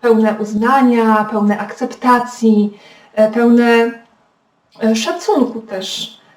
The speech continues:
że: „O, ja nie wiedziałam, że ty na przykład potrafisz rozwią-, rozwiązać już takie zadanie”, tak? E, albo że skaczesz tak daleko, albo tak wysoko. Więc, e, dostrzeżenie tej perły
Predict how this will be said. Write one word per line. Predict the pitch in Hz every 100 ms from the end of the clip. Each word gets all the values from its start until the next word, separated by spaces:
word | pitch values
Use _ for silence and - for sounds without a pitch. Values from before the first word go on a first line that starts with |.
| _
że: | 214 220 -
„O, | - 571 330 220 202 - _ _ _ _
ja | 254
nie | 226 220
wiedziałam, | 220 349 587 392 226
że | 208 -
ty | - 277
na | 254
przykład | - 233 262
potrafisz | 233 233 233 233 -
rozwią-, | 226 220 220 247 226 233
rozwiązać | 233 247 330 311 262
już | 254
takie | 339 339
zadanie”, | 247 214 269 330 180 - - _ _ _ _
tak? | - - - - - - _ -
E, | 214 208
albo | 240 233
że | 226 240 233
skaczesz | 233 - 302 302 226 -
tak | 233 226
daleko, | 233 226 226 226 - - _ _ _
albo | 226 226 220
tak | 220 220 208
wysoko. | - 311 254 - 165 - _ _ _ _ _ _
Więc, | 240 247 247 -
e, | 220 214 214 226 220 -
dostrzeżenie | 233 226 - 247 285 349
tej | 330 302
perły | - 254 214 180 175